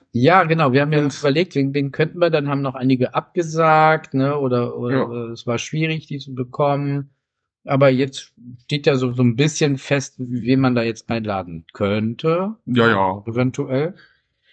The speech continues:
Speaker 1: Und, äh, dann, ähm, wollen wir uns dann bemühen, dass wir dann regelmäßig dann hier
Speaker 2: Ja, wir, wir sind stets bemüht.
Speaker 1: Podcast aufzeichnen, ne?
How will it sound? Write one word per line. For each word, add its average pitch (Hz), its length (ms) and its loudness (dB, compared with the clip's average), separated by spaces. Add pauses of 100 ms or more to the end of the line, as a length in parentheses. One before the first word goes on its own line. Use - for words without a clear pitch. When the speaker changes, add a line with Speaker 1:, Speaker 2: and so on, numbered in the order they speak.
(300)
Speaker 1:
Und, 123 440 2
äh, 117 340 0
dann, 107 360 -2
ähm, 104 460 -4 (600)
wollen 101 280 2
wir 101 180 2
uns 95 320 -6
dann 95 220 -4
bemühen, 98 360 -2
dass 104 200 -6
wir 90 60 -6
dann 87 140 -6
regelmäßig 87 720 -8
dann 80 320 -12 (420)
hier 82 380 -10 (280)
Speaker 2:
Ja, 110 440 2
wir, 113 380 0
wir 131 100 2
sind 127 140 0
stets - 380 -2
bemüht. 131 400 4
Speaker 1:
Podcast 82 440 -4
aufzeichnen, 80 960 -10
ne? 92 220 -12